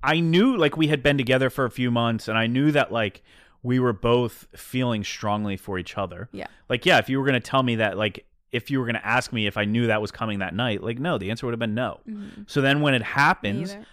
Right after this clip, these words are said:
Speaker 2: <laughs>
Speaker 1: I'm, like, unprepared,
Speaker 2: Yeah.
Speaker 1: you know, versus, like, going into a conversation that is kinda, like, built up and both prepared for it. It's like,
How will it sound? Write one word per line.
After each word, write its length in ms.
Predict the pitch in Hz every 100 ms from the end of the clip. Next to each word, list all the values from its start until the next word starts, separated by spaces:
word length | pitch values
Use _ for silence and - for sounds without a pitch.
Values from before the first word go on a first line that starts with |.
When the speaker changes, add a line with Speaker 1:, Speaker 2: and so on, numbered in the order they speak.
| -
Speaker 2:
<laughs> 140 | -
Speaker 1:
I'm, 300 | 113 156 175
like, 340 | 165 127 - -
unprepared, 1200 | 123 139 143 - 147 - - - 165 101 67 - -
Speaker 2:
Yeah. 240 | - 113
Speaker 1:
you 100 | 113
know, 300 | 110 107 120 - _ _ _ _ -
versus, 640 | 123 156 170 151 120 110 - -
like, 180 | 120 104
going 300 | 139 139 143
into 180 | 139
a 40 | 131
conversation 720 | - 131 120 - 127 127 113
that 140 | 107
is 80 | 104
kinda, 360 | - - 131 120
like, 280 | 107 101 - _ -
built 300 | 131 120 -
up 240 | 143 131
and 280 | 110 104 101
both 340 | 131 175 226
prepared 520 | - 135 - 95 95 87
for 280 | - 92 107
it. 180 | - _
It's 80 | -
like, 240 | 113 92